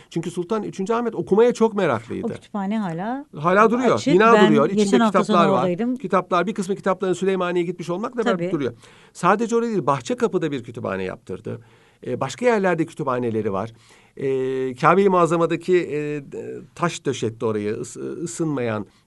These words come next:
Speaker 1: taşlar. Yani hacıların ayağı
Speaker 2: Ay,
Speaker 1: yanmasın diye
Speaker 2: yürürken, evet.
Speaker 1: ondan döşetti. Yani, e, e,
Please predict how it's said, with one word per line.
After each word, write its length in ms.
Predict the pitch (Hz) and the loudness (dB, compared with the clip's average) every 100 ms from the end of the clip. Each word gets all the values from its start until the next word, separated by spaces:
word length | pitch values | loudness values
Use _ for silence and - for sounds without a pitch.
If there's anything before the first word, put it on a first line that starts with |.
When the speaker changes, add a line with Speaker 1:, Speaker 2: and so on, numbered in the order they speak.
| - | -12
Speaker 1:
taşlar. 440 | 107 - 92 90 | -12 -10 -10 -10
Yani 240 | - 101 101 - - 85 | -10 -10 -10 -14 -20 -16
hacıların 420 | 139 127 127 123 | -10 -2 0 0
ayağı 200 | 123 123 | -2 0
Speaker 2:
Ay, 60 | 123 | 0
Speaker 1:
yanmasın 520 | 120 117 113 123 113 | 0 0 -2 -2 0
diye 140 | 107 | 0
Speaker 2:
yürürken, 400 | 110 - 165 - 160 | -2 -6 -16 -14 -12
evet. 100 | 151 | -8
Speaker 1:
ondan 320 | 131 123 113 | -4 -2 0
döşetti. 540 | 104 - 101 - 135 135 _ _ - - | -4 -6 -8 -6 -6 -6 _ _ -20 -8
Yani, 300 | 156 151 143 | -6 -4 -4
e, 260 | 139 127 | -4 -6
e, 60 | 139 | -8